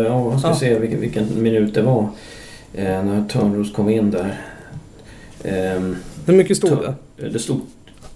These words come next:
Speaker 1: stod, eh,
Speaker 2: Tre noll.
Speaker 1: tre noll när Törnros kom in.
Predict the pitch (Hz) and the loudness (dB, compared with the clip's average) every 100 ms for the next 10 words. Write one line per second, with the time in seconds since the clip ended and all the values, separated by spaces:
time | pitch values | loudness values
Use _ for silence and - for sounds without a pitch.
0 | - - - 117 104 95 - 101 98 95 | -14 -12 -4 0 0 -2 -4 -2 -2 -2
1 | - - 175 151 123 107 135 127 85 85 | -6 0 2 4 4 4 4 4 2 -6
2 | - - - - - - - | -8 -6 -6 -6 -8 -8 -8